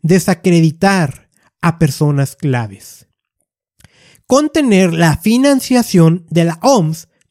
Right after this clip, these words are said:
procedentes de fuentes privadas. Trabajar con periodistas para poner en duda las prioridades, el presupuesto,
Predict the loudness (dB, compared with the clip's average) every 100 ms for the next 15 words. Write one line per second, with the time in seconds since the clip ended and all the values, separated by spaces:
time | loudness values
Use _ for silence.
0 | -4 -2 0 0 2 2 0 -4 -4 -8
1 | -6 -4 -4 -4 -8 -10 _ -10 -6 -6
2 | -8 -16 -20 -20 _ _ _ _ _ _
3 | _ _ _ _ _ -2 0 0 -2 -2
4 | 0 0 2 4 4 2 0 0 0 -2
5 | -2 -2 -2 -2 0 0 0 2 2 2
6 | -2 -8 _ _ -8 -4 -4 -4 -8 -4
7 | -2 0 0 0 0 0 -4 -6 -8 -6
8 | -6 -6 -2 0 0 0 0